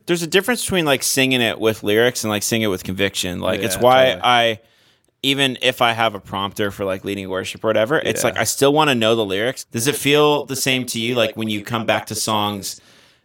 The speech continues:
Speaker 1: do certain lyrics, when you sing them again, be like, "Oh man, I forgot, like, I love that lyric," or "That lyric hits hard," or is there, like, a, it takes you back to a moment sometimes?
Speaker 2: Yeah, sometimes. Uh, they're also, because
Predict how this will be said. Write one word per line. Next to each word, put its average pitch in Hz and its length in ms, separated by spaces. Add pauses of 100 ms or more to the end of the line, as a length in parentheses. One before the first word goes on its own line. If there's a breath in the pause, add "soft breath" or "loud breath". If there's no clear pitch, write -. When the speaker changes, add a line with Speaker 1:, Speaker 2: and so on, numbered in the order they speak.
(200 soft breath)
Speaker 1:
do 120 120
certain 135 380
lyrics, 123 340
when 113 120
you 107 80
sing 113 280
them 123 120
again, 113 260
be 101 80
like, 95 200
"Oh 131 140
man, 110 220
I 113 100
forgot, 110 560
like, 101 320 (540)
I 104 80
love 120 280
that 104 180
lyric," 95 300
or 98 80
"That 120 200
lyric 123 220
hits - 200
hard," 107 440
or 85 220 (340)
is 107 140
there, 110 180
like, 101 200
a, 90 240 (420)
it - 140
takes 143 200
you 101 60
back 101 260
to 110 120
a 98 40
moment 104 560
sometimes? 123 640
Speaker 2:
Yeah, 220 300
sometimes. 117 720
Uh, 123 140 (100)
they're 135 240
also, 147 600 (140)
because 120 380